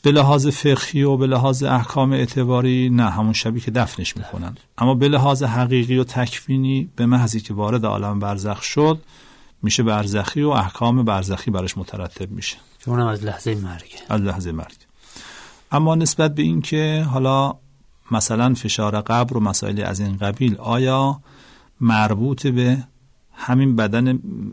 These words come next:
Speaker 1: مادی هست و قبر در واقع همین قبر مادی هست یا نه؟ اینجا اختلاف نظری بین علما هست، اما اکثر علمای بزرگ ما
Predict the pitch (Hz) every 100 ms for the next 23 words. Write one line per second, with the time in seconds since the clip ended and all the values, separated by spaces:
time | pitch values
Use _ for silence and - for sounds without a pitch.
0 | - - 110 107 101 110 135 123 123 117
1 | - 110 95 - 104 127 131 117 107 104
2 | 104 113 110 127 135 123 117 123 123 127
3 | 120 110 101 104 143 117 123 123 - -
4 | - _ _ - 113 127 131 131 127 135
5 | - - - - - - - _ _ _
6 | 240 143 160 127 - 123 113 127 117 117
7 | 113 107 123 143 139 139 127 110 104 104
8 | 95 95 - - 139 147 123 - - 147
9 | 131 107 101 104 104 101 120 127 104 95
10 | 92 104